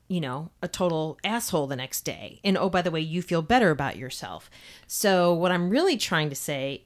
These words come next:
is, um, instead of "you should start your homework," maybe it needs to be,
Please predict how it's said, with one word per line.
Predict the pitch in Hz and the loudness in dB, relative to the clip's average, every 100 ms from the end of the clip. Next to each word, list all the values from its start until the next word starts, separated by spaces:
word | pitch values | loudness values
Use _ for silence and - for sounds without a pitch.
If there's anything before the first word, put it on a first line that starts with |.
| - | -4
is, | 160 147 139 147 - - - | -2 -2 -4 -6 -8 -10 -10
um, | 160 147 143 143 - | -6 -6 -8 -12 -10
instead | 170 160 190 175 | -8 -6 -2 -2
of | 147 | -4
"you | 156 190 | -4 -2
should | - 170 151 147 | -2 -4 -4 -6
start | - 180 - | -2 -2 -2
your | 143 | 0
homework," | 233 254 151 151 - - - - - | 2 4 2 -2 -8 -20 -20 -16 0
maybe | 190 185 175 | 2 4 2
it | - | 2
needs | 175 165 - | 0 0 -4
to | - 156 | -6 -8
be, | 147 131 110 123 | -8 -8 -8 -10